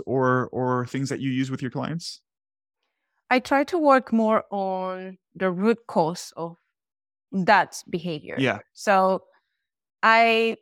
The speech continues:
Speaker 2: I work with these and similar strategies around, well, if this gets to happen, then let's plan for either allow it, pause it, and give yourself a range of different options.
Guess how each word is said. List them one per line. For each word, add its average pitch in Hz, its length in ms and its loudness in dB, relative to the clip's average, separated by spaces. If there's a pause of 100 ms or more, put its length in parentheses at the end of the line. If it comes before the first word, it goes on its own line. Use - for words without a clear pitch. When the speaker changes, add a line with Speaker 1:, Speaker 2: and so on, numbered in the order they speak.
Speaker 2:
I 233 280 2 (260)
work 214 360 2
with 277 160 0
these 220 320 0
and 196 320 -2
similar 185 460 0
strategies 180 800 -2
around, 170 640 -2 (160)
well, 170 340 2 (160)
if 214 240 0
this 208 340 -4 (400)
gets - 280 0
to 196 160 -6
happen, 180 540 0 (640)
then 180 460 0 (220)
let's 185 340 0
plan 180 380 0
for 180 560 -2 (120)
either 214 300 2
allow 190 400 2
it, - 400 -6 (640)
pause 202 340 0
it, 214 380 -2 (420)
and 180 500 0
give 202 160 0
yourself 180 460 0 (640)
a 170 480 -2
range 190 460 -2
of 185 140 -8
different 185 360 -4
options. 202 560 -4